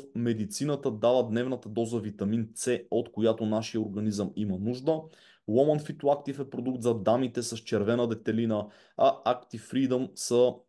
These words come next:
а, капсули за костноставният апарат, продукт, хранителна добавка за костноставният апарат. Прекрасно се съчетават и с геловете за пиене Freedom, а, които видяхте.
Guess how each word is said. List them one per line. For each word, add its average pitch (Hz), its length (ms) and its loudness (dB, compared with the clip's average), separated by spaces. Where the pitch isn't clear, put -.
а, 90 60 -8
капсули 170 560 -4
за 117 260 -4
костноставният 113 760 0
апарат, 123 440 0
продукт, 120 340 -8
хранителна 135 500 -2
добавка 139 480 -2
за 135 200 2
костноставният 113 720 0
апарат. 135 320 2
Прекрасно 123 500 -2
се 127 120 -10
съчетават 120 640 -2
и 107 40 -8
с 104 340 -8
геловете 117 520 0
за 107 240 -4
пиене 110 320 0
Freedom, 107 540 -2
а, 104 160 -2
които 107 440 -2
видяхте. 92 500 -4